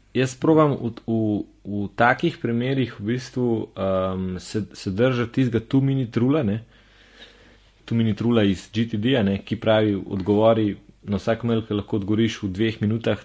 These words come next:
odgovor, ne. Um, m-, moj pristop je tle, mislim, ne, ne uspeva mi vedno, bom čisto iskren, ampak trudim se k temu, ne, da, um,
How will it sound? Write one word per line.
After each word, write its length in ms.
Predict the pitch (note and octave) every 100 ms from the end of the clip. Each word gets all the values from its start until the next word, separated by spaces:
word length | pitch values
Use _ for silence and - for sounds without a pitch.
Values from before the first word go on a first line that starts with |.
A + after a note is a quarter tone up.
| - -
odgovor, 520 | - G2+ F2+ F#2+ C3+ C#3
ne. 160 | G2+ - - - - - - - - - _ _
Um, 720 | G2+ G#2 G#2 G2+ G#2 G2+ G2 - _ _ _ _ - A#2 - _
m-, 320 | B2+ A#2+ A2+ A#2
moj 240 | A2+ C#3 D3 - _
pristop 500 | - A#2+ - C3 -
je 80 | A#2+ - _ _ -
tle, 300 | - B2+ C3 C3 - _
mislim, 340 | A#2+ A2 G2+ F#2 -
ne, 380 | A2 A2 A2+ A2
ne 180 | G#2+
uspeva 380 | G#2 - B2+ C3
mi 140 | A#2 G2
vedno, 320 | A2 C3 A2+
bom 160 | G2+
čisto 280 | F#2 A#2+ G#2+
iskren, 360 | G2+ - A#2+ B2+
ampak 320 | A2 - -
trudim 340 | - C3 C3 C3+
se 140 | C3
k 80 | -
temu, 280 | C3 D#3 D#3
ne, 200 | G#2+ A2+
da, 420 | A#2 A2 G#2+ G#2
um, 460 | - G2 G2 G2+